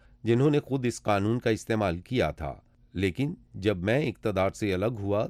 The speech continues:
تو وہ قانون اس وقت بھی اپنی جگہ موجود تھا۔ یہ ان قوانین کا ناجائز استعمال تھا جس کی وجہ سے ملائیشیا موجودہ حالت میں پہنچا ہے۔ سیاسی تجزیہ کار وانگ چن ہوات کہتے ہیں کہ مہاتیر کو سن دو ہزار تین میں اقتدار سے الگ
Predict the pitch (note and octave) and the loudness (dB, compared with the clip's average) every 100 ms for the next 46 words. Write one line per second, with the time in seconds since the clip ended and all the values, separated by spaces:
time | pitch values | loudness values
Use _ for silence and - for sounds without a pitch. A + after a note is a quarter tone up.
0 | - A#2 G2 B2 C3 G2 F#2 G2+ C3 G#2+ | -4 -4 -2 -2 0 0 2 0 -2 -4
1 | - G2+ - A2 A2 B2 F#2+ A2+ F#2 G2 | -4 -6 -6 -6 -2 -2 -2 -4 -2 -2
2 | F2+ G2+ F2+ E2+ D2 C3+ - G2+ F#2+ - | -2 -2 -2 -4 -4 -6 0 0 0 -2
3 | _ _ - G#2+ B2 C#3 - B2 A#2+ A2+ | _ _ -2 2 2 2 -2 0 0 2
4 | G2 G2+ G#2 B2+ B2+ B2 A#2 G2 F#2+ E2+ | 4 4 2 0 -2 -2 0 0 0 0
5 | G2 A2 G#2 G#2 - G2 F#2 C3 A#2+ F#2 | 0 0 0 -6 -2 0 2 0 0 0
6 | F#2 - - G#2+ A2 - A2 F#2+ F#2+ A#2+ | -2 -10 -12 -4 -2 0 0 2 2 0
7 | C3+ C#3 - G#2 F#2+ G2+ F2 C3+ C3+ A#2 | 0 -4 -4 -2 0 -2 -2 0 0 0
8 | G2+ G2+ G#2+ F#2 E2 F#2+ C3 - G#2 G2 | 0 -2 -2 0 2 0 0 0 -2 0
9 | A#2+ F#2+ - D2+ D#2 C2+ B1 - - - | -2 -2 -2 -4 -4 -8 -10 -20 -20 -20
10 | - - B2+ A2+ - E3+ C#3+ G#2 A#2 G#2 | -18 -2 2 2 0 -2 -2 0 2 2
11 | - A2+ B2 F#2+ F#2 A#2+ D3 - A2+ A2+ | 2 0 0 -2 0 0 0 -2 -2 -2
12 | F#2+ G#2 F#2 G#2 - G2 D#2 - B2+ G#2+ | -4 0 0 0 -2 -4 -2 -2 0 0
13 | A2+ A#2+ G2 F#2 F#2 A2 B2 C#3+ - A#2 | -2 -2 -2 -2 -2 -4 -4 -6 -4 -2
14 | G2 G2+ G2+ F2+ E2+ D#2 A2 B2 A#2 B2 | 0 0 0 0 -2 -4 -4 -2 0 -2
15 | A#2+ A2+ F#2+ G2+ - A#2 G2 | -4 -4 -2 -2 -2 -2 -2